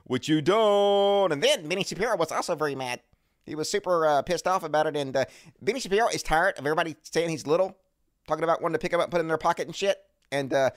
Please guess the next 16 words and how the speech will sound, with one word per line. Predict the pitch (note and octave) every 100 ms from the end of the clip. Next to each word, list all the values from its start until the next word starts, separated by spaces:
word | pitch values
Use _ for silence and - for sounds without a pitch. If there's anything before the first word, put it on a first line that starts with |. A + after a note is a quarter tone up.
| _ -
he's | -
also | B3 A3
very | G3+ A3
tired | G3 G3 G#3+ F3+
of |
people | F#3 E3+
saying | E3 F3 E3+
that | D#3+
he | F3
can't | F3+ D#3
get | F3
his | E3
wife | D3 F3+ C3+
wet | C3 F3 - -
at | C#3
all. | F3 G3+ G3